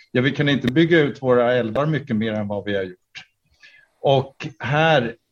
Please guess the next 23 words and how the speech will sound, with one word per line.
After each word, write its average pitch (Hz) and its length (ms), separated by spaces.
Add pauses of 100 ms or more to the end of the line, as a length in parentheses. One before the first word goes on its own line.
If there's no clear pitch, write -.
(240)
har 143 420
vi 120 260
ett, 127 260 (320)
faktiskt 123 300
ett 120 160
rejält 123 640
problem 117 540 (100)
hur 135 440
vi 120 160
ska, 117 180 (400)
hur 120 340
vi 117 80
ska 117 160
kunna 117 220
utvecklas 110 600
som 110 140
människor. 104 540 (400)
Och 123 160
nu 143 240
kommer 135 320
vi 120 180
in 107 200 (140)
på 107 360